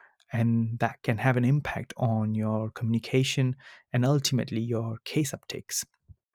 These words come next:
So what else <clears throat> in this, uh, podcast, I, uh, I mean, I can't, I do, um, I have got the, um, communication in dentistry course on my website, and if you ask nicely, I'm more than happy to give you,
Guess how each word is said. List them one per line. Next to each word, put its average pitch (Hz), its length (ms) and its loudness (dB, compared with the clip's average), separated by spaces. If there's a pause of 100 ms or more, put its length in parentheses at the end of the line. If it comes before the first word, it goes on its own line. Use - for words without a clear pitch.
(760)
So 165 500 6 (440)
what 196 180 6
else 269 380 -2 (140)
<clears throat> - 120 -14
in 165 580 4
this, 190 340 6
uh, 135 140 6
podcast, 143 460 2
I, 123 320 -2
uh, 120 140 4
I 139 40 2
mean, 123 160 4
I 123 100 2
can't, - 280 4
I 135 140 8
do, 185 400 6
um, 123 280 4
I 123 60 4
have 127 220 0 (300)
got 151 220 2 (140)
the, 120 480 2 (580)
um, 113 420 0
communication 127 640 2
in 113 120 2
dentistry 120 500 0
course 117 400 0
on 110 100 2
my 104 120 0
website, 117 640 0
and 110 120 0
if - 180 -6
you 113 240 0 (380)
ask 110 220 -2
nicely, 131 360 4
I'm 117 120 2
more 120 180 2
than 113 100 0
happy - 400 -4
to 120 100 2
give 113 280 0
you, 117 240 2